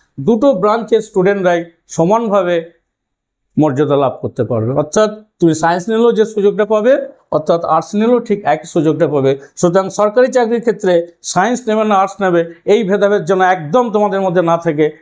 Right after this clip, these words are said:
সায়েন্সের ছেলেরাও যতটাই উপকার পাবে সায়েন্স সাবজেক্টগুলো পড়লে,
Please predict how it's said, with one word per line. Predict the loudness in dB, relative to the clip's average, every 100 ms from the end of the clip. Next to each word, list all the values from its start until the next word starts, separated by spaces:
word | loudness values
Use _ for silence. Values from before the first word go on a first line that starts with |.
| _
সায়েন্সের | -4 -2 0 -2 0
ছেলেরাও | 0 2 2
যতটাই | 0 -2 2 2 2 -2 -14 _ _ _
উপকার | 0 0 2 0
পাবে | 0 0 0 0 -6 _
সায়েন্স | -12 -2 -2 -2 -2
সাবজেক্টগুলো | -2 0 0 0 0
পড়লে, | 0 2 2 0